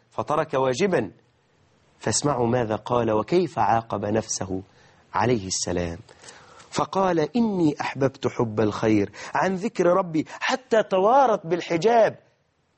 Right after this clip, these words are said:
يعني حتى توارت الشمس بالحجاب، حتى غابت الشمس، حتى غربت الشمس، حتى توارت بالحجاب. ماذا صنع سليمان عليه السلام؟ قال: "ردوها علي". فبدأوا يردوها علي.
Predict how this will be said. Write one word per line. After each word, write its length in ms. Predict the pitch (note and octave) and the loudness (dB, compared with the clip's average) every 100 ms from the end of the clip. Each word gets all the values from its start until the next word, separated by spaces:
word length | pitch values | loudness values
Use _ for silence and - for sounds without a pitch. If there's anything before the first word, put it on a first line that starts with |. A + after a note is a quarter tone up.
| _ - | _ -4
يعني 300 | B2 B2 B2+ | -2 0 -2
حتى 600 | - G3 - E3 D3 A#2+ - _ - | -4 -6 -4 0 0 0 -8 _ -4
توارت 640 | C#3+ D3 G#3+ A3 D#3+ B2+ | 0 2 2 0 -6 -8
الشمس 500 | - - E3+ F3 - | -8 -6 -4 -4 -4
بالحجاب، 600 | A2 G2 - A2 C3+ D3+ | -4 -4 -4 -2 2 0
حتى 320 | - C3+ - D3 | 0 -6 0 0
غابت 500 | C#3 G#3+ G3+ C3+ - | 2 0 0 -2 -4
الشمس، 440 | - D#3+ D#3 - - - | -2 0 0 -2 -12 -6
حتى 300 | E3+ - D3 | -6 -2 0
غربت 480 | C#3 A3 F#3+ C3 | 2 2 2 0
الشمس، 720 | - - - F3+ D#3 - - - _ _ _ _ | -4 -6 -2 0 -2 -6 -10 -12 _ _ _ _
حتى 400 | - F3 - C#3 | -4 -4 -2 -2
توارت 520 | B2+ C3 F3 G#3 C#3+ | 0 2 4 4 2
بالحجاب. 640 | A#2+ B2+ A#2+ B2+ C3 D3+ A#2+ - - | -2 -6 -4 -4 0 0 0 -8 -4
ماذا 380 | G3 D#4 C4 A#3 | 0 2 2 0
صنع 340 | - A3 F3 | 0 0 0
سليمان 600 | E3+ F#3 E3+ D#3+ E3 C3+ - - - | -2 0 0 4 4 2 0 -8 -4
عليه 280 | F3 F#3+ | -2 0
السلام؟ 340 | D3+ - D3 C#3 - - | -2 0 0 0 -6 0
قال: 260 | B3+ C#4+ B3+ | 4 4 4
"ردوها 480 | B3 F#3 D4 E4+ A#3+ | 0 -2 0 2 2
علي". 600 | A3 A#3 C#4+ D#4 G3 _ _ _ _ _ _ _ _ - | 4 2 2 0 -4 _ _ _ _ _ _ _ _ -4
فبدأوا 580 | C#3 E3+ D#3+ D3+ C#3 C3 | 0 2 2 0 0 0
يردوها 720 | C3 C3 A#2 C#3+ F3+ A2+ F#2+ | 0 -2 -4 -4 -2 -4 -4
علي. 360 | F2 F2+ F2 | -4 -6 -8